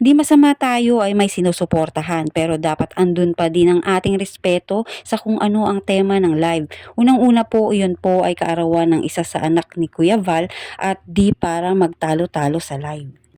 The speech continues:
Mas maganda na ating nirerespeto ang may kaarawan na si Pao dahil moment niya iyon sa live. Hindi yung kanya-kanya tayo nang sinusuportahan sa live sa mga beneficiary.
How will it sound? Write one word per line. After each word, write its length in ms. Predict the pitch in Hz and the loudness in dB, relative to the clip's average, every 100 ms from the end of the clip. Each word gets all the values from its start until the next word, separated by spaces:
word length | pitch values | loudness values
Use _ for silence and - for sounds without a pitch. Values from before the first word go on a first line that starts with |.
| _ | _
Mas 480 | 240 262 339 339 302 | 0 4 4 2 2
maganda 400 | 277 262 240 240 | 2 2 2 0
na 160 | 233 | 0
ating 400 | - 208 208 208 | -2 -2 2 4
nirerespeto 800 | 208 196 190 190 - 196 196 196 | 6 4 0 -2 -2 -2 0 0
ang 480 | 170 175 175 180 185 | 0 -2 0 2 4
may 160 | 190 247 | 4 2
kaarawan 560 | 269 226 202 185 185 | 0 -4 -4 -2 0
na 60 | 190 | 0
si 160 | - 175 | 0 -2
Pao 240 | 180 175 | -2 -2
dahil 320 | 185 196 220 | -2 0 2
moment 480 | 214 214 220 214 220 - | 4 6 4 4 2 0
niya 160 | 208 175 | 2 2
iyon 320 | 185 196 185 | 2 0 -2
sa 160 | 165 | -2
live. 240 | 165 170 156 - - - | 0 -2 -4 -10 -20 -2
Hindi 400 | 208 208 202 208 | 2 4 4 4
yung 160 | 190 180 | 2 2
kanya-kanya 560 | 190 185 185 170 170 | 2 2 4 4 2
tayo 240 | - 170 180 | 0 -2 0
nang 160 | 175 | 0
sinusuportahan 880 | 185 175 165 202 190 180 185 180 190 | 2 0 0 -2 -4 -4 -4 -2 -2
sa 160 | - 220 | 0 0
live 240 | 175 170 | 0 -2
sa 160 | - 208 | -4 0
mga 240 | 196 196 | 2 2
beneficiary. 880 | 175 180 - 170 - 147 151 180 | 4 0 0 -8 -4 -4 -2 -4